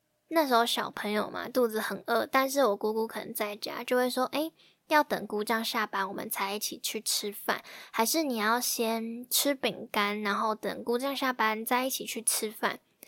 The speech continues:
就是例如这种小小的事情，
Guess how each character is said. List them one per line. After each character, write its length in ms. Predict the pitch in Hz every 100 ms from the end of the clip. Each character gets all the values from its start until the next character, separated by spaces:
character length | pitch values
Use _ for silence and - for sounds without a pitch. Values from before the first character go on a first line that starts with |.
| - - -
就 160 | 392 370
是 160 | 403
例 160 | 392 370
如 160 | 269
这 180 | 262 302
种 220 | 269 208
小 240 | 240 226 226
小 200 | 254 226
的 140 | 208
事 240 | - 247 220
情， 380 | - - -